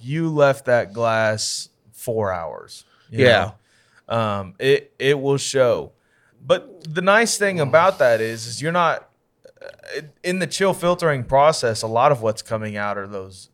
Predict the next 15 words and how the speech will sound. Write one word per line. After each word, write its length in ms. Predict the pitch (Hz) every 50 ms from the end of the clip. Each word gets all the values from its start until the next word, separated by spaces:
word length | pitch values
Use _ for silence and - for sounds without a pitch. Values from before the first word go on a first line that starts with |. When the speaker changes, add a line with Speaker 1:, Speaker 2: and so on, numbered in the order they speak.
| _
Speaker 1:
those 240 | - 117 117 110 101
oils, 680 | - - 104 120 123 123 107 90 92 95 - - - - _ -
which 360 | 117 117 104 - - - - _ _ _ _ _ _ _ _ _ _ _ _ -
affects 520 | - 123 117 - - 131 123 123 - - -
the 120 | - 127
mouthfeel 1040 | 120 117 110 107 110 113 110 - - - - 113 110 110 113 113 113 117 117 110 101
and 100 | 95 131
a 20 |
Speaker 2:
Yeah. 140 | 135 135 127
Speaker 1:
little 140 | 113 113 -
bit 120 | 123 127 127
of 80 | 120
the 60 | 117
flavor 400 | 110 - - 117 113 113 113 120
notes. 460 | 113 113 113 117 123 127 - - -